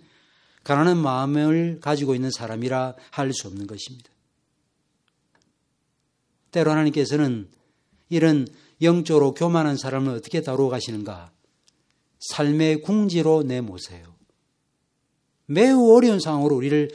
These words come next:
몰아가십니다. 우리는 그 손길을 기뻐해야 돼요.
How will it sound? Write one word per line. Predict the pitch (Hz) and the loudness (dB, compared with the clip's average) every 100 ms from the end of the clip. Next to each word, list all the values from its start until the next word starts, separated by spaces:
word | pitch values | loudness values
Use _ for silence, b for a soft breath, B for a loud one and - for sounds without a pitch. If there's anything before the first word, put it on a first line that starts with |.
| B | B
몰아가십니다. | 165 180 170 104 92 98 85 - _ _ _ _ _ _ _ _ _ _ - | 0 2 2 -2 -10 -14 -16 -20 _ _ _ _ _ _ _ _ _ _ -2
우리는 | 160 170 156 | 2 4 2
그 | 165 | -2
손길을 | 180 170 165 156 107 143 165 _ _ _ _ _ _ _ | -4 -6 -4 -6 -6 -8 -12 _ _ _ _ _ _ _
기뻐해야 | - 147 - 92 82 | -8 -8 -8 -16 -16
돼요. | - | -20